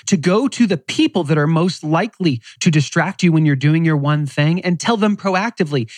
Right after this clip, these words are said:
"Hey, for the next ten minutes, I'm focusing on my one thing. If you need something, it would mean the world if you would hold it for ten minutes." You will be amazed at how the world can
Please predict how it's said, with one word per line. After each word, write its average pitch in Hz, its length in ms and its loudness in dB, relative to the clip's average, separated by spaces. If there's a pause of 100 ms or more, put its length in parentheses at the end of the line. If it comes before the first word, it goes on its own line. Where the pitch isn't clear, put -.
(100)
"Hey, 220 280 2 (180)
for 180 120 0
the 165 100 4
next 180 260 -2
ten 175 180 2
minutes, 185 360 0
I'm 160 100 2
focusing 160 480 -2
on 147 120 0
my 139 140 0
one 131 300 -2
thing. 139 340 -2
If 139 220 -4
you 175 160 4
need 151 240 0
something, 160 540 -2
it 170 80 2
would 151 100 4
mean 143 160 2
the 123 80 0
world 127 320 -2
if 123 160 -4
you 123 140 0
would 117 200 -4 (100)
hold 143 280 0
it 147 100 -6
for 110 220 -10 (160)
ten 143 300 2
minutes." - 520 -4 (480)
You 175 120 2
will 190 100 4
be 180 140 -2
amazed 147 840 -2 (260)
at 156 160 -2
how 165 580 -2 (760)
the 139 100 6
world 151 480 2
can 147 240 -8